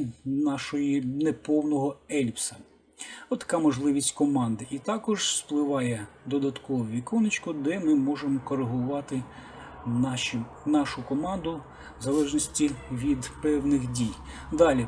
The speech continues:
переходимо в параболу. Натискаємо, що потрібно, ставимо перву точку,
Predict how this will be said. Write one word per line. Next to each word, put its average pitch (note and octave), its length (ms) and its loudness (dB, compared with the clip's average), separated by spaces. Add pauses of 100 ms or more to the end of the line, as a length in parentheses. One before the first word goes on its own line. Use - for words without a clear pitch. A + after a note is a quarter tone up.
переходимо G#3 600 4
в - 300 -8
параболу. C3 500 4 (880)
Натискаємо, C#3+ 960 0 (640)
що C3+ 240 -4
потрібно, C3+ 500 0
ставимо A2+ 540 -2 (120)
перву C#3 360 -2
точку, G3+ 560 -4